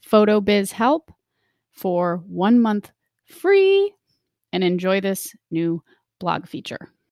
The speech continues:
So if you're like most photographers, you probably didn't go into business for paperwork.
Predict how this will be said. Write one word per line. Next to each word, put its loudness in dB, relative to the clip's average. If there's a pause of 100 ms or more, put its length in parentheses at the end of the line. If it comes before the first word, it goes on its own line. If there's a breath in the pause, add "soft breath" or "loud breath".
(180)
So 4
if 2
you're 6
like 4
most 4
photographers, 0 (100)
you 0 (100)
probably 2
didn't 4
go 0
into 0
business -2
for -6
paperwork. -10